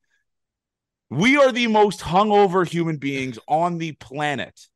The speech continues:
at this batting practice. Like, we are standing in the sun. I'm not a big sweat guy.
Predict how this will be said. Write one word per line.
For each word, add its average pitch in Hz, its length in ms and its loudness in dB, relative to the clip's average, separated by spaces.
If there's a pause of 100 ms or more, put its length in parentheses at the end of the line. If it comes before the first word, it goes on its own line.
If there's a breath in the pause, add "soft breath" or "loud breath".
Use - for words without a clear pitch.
(140)
at 127 180 0
this 127 160 -2
batting 113 380 0
practice. 85 480 -4
Like, 110 100 -8
we 185 180 2
are 226 80 4
standing 180 520 -2
in 165 140 -6
the 180 80 -4
sun. 123 480 -6 (300)
I'm 214 220 0
not 262 160 0
a 233 60 -2
big 190 180 -2
sweat 147 380 -6
guy. 76 260 -8